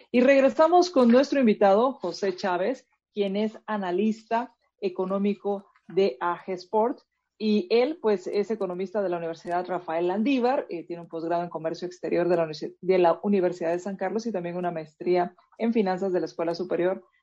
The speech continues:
de Negocios en Agesport. Y estamos hablando precisamente acerca del tema de las perspectivas de exportación para el veinte veintidós en Guatemala.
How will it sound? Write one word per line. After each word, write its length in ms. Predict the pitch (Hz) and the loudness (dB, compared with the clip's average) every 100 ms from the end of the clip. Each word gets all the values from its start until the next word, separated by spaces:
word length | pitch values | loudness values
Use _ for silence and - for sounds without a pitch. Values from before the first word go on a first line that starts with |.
| _ | _
de 160 | 208 220 | -4 -2
Negocios 480 | 170 170 180 180 - | 0 -4 -4 -8 -8
en 180 | 190 170 | -6 -6
Agesport. 800 | 151 156 151 - - 170 160 - - - | -6 -12 -16 -10 0 0 0 -8 -20 -6
Y 60 | 247 | 0
estamos 280 | 320 370 | 4 4
hablando 300 | 330 269 277 | 4 4 2
precisamente 540 | 269 214 233 240 240 247 | 2 2 4 2 2 0
acerca 340 | 233 202 247 | 0 0 2
del 220 | 226 175 | 0 0
tema 380 | - 190 220 - - | -2 0 0 -2 -4
de 360 | 175 202 233 | 0 0 0
las 480 | 190 180 190 220 - - - | -4 -2 -2 -6 -12 -10 -6
perspectivas 680 | 170 - 170 - 190 208 202 | -6 -6 -10 -4 0 2 0
de 80 | |
exportación 680 | 180 - 165 160 151 180 196 | -4 -8 -12 -10 -4 -2 0
para 200 | 202 156 | 0 0
el 60 | 156 | 0
veinte 260 | 165 165 | 0 0
veintidós 540 | 196 175 156 165 160 - - - _ | 0 -2 -4 -4 -4 -8 -20 -20 _
en 160 | 180 170 | -4 0
Guatemala. 560 | 175 180 240 254 233 | 2 4 6 6 2